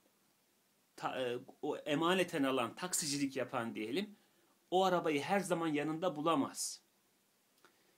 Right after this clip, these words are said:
Bir tık daha üstüne çıkalım. O arabayı satın alan adam, sahibi olan adam, bir de arabanın fabrikasını düşün.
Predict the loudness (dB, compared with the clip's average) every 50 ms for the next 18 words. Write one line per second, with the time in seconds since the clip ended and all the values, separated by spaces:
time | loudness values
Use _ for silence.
0 | _ _ _ -14 -12 -10 -6 -6 -6 -2 0 2 4 4 4 2 -2 -4 -6 -6
1 | -4 -4 -6 -6 -4 -4 -4 -4 -4 -6 -8 -12 _ _ _ _ _ _ _ _
2 | 0 2 4 4 4 4 2 2 2 2 2 2 2 0 -2 -6 _ _ _ -8
3 | -4 -4 -4 -4 -2 -2 0 2 2 2 0 0 0 0 -2 -2 -2 -6 -12 -6
4 | 0 2 2 4 2 2 2 2 4 4 2 2 2 4 4 4 4 2 -2 -10
5 | _ _ _ _ _ _ -4 0 2 2 4 4 6 6 6 6 6 4 2 2
6 | 0 0 0 0 0 0 -2 -2 -2 -2 -2 -2 -4 -4 -6 -8 -10 -12 -14